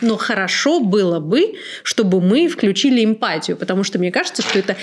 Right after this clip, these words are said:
единственный инструмент, который может в этой ситуации помочь. Если ты искренне пытаешься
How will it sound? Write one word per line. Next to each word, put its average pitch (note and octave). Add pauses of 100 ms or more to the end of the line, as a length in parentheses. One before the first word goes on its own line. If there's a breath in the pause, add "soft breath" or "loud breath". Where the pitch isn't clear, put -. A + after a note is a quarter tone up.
(260 loud breath)
единственный A#3+
инструмент, F#3+
который -
может C#4
в -
этой C4
ситуации G3
помочь. G3 (480 loud breath)
Если G#3
ты C4 (260)
искренне C4 (580)
пытаешься A3+